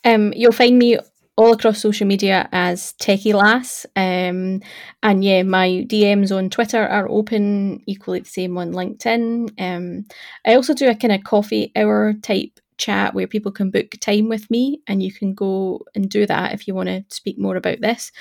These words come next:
or anything else at, um, A K A dot M S slash Techie Lass Office Hours, and you can book time in my diary and we can have a chat directly if you want.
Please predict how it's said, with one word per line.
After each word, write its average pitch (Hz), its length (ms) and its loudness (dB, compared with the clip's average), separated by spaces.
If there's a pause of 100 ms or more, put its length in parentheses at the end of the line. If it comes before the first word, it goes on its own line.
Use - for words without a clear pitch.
(240)
or 185 120 0
anything 180 340 -2
else 214 360 -2 (120)
at, 180 560 -6
um, 180 360 -6 (380)
A 214 80 0
K 208 180 -4
A 185 160 0
dot 185 220 -4
M 185 220 -2
S 185 180 -4
slash 185 560 -4 (500)
Techie 254 320 -2
Lass 190 460 -2
Office 185 320 -4
Hours, 180 560 -4
and 196 140 -2
you 202 80 -8
can 185 160 -4
book - 180 -4
time - 220 -6
in 185 100 -6
my 180 140 -6
diary 175 520 -6
and 180 200 -8
we 180 100 -10
can - 140 -14
have 196 100 -12
a 202 60 -18
chat 175 300 -10 (180)
directly 185 440 -10
if 202 120 -14
you - 80 -10
want. 202 240 -10